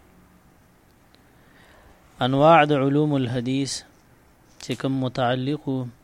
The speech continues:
د روات الحديث سره، د هغې یوویشت انواع مصنف رحمت الله علیه ذکر کول،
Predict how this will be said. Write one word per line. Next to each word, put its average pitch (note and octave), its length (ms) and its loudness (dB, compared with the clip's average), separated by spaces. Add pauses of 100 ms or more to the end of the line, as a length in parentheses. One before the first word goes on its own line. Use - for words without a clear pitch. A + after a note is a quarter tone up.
(1080)
د A#2 100 -4
روات B2+ 480 0
الحديث C3+ 640 -6
سره، A#2+ 240 -4 (1500)
د C3+ 80 0
هغې C3+ 260 4 (140)
یوویشت F3 360 2
انواع C3+ 560 0 (220)
مصنف C3+ 640 -6
رحمت B2+ 360 -8
الله B2 200 -6
علیه B2 220 -4
ذکر B2 340 -8
کول، C#3+ 360 -4